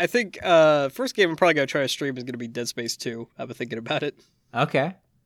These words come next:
Speaker 1: Uh, but yeah, so yeah, I think that'll, that'll do us for this week. Uh, hopefully there'll be some actual news to talk about <laughs> next week, and we can get back into the swing of a regular podcast again.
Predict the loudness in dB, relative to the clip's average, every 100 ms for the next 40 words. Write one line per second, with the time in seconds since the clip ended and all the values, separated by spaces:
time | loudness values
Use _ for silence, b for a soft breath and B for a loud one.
0 | _ _ b b b b b b -6 0
1 | 4 4 6 6 6 6 6 6 6 2
2 | 4 6 8 8 6 6 6 4 2 0
3 | -2 2 2 2 0 -4 2 2 4 2
4 | 2 4 4 4 0 0 0 0 0 0
5 | 0 0 0 0 -2 0 0 0 -4 -6
6 | -4 -6 -4 -6 0 0 0 -6 -8 -8
7 | -6 -6 -6 -4 -4 -4 -6 -6 -4 -6
8 | -6 -8 -6 -8 -8 -10 -10